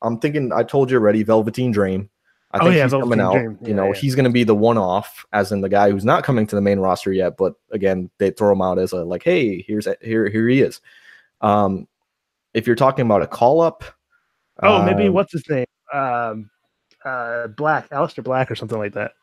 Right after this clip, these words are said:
Speaker 1: Aleister Black
Speaker 2: Maybe.
Speaker 1: would be good.
Speaker 2: Yeah.
Speaker 1: Aleister Black would be a go-, good one-off. Uh, thanks for cutting me off.
Speaker 2: Sorry.
Speaker 1: But, <laughs> um, if we're talking about surprise entrants,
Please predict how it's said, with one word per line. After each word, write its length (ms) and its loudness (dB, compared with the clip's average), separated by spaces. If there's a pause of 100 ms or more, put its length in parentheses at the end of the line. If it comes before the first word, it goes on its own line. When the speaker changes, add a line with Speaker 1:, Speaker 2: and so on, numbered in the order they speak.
(300)
Speaker 1:
Aleister 320 2
Black 200 4
Speaker 2:
Maybe. 20 -2
Speaker 1:
would 80 -4
be 100 0
good. 280 2
Speaker 2:
Yeah. 140 -4
Speaker 1:
Aleister 280 -2
Black 240 -2
would 140 -4
be 80 -2
a 40 -4
go-, 240 -2
good 180 -2
one-off. 500 -4 (420)
Uh, 300 -10 (420)
thanks 180 -4
for 80 -10
cutting 220 -2
me 140 -2
off. 260 -4 (240)
Speaker 2:
Sorry. 300 -4
Speaker 1:
But, 420 2 (260)
<laughs> 1120 -2
um, 520 0
if 160 -4
we're 80 -2
talking 180 2
about 100 0
surprise 420 0
entrants, 500 -6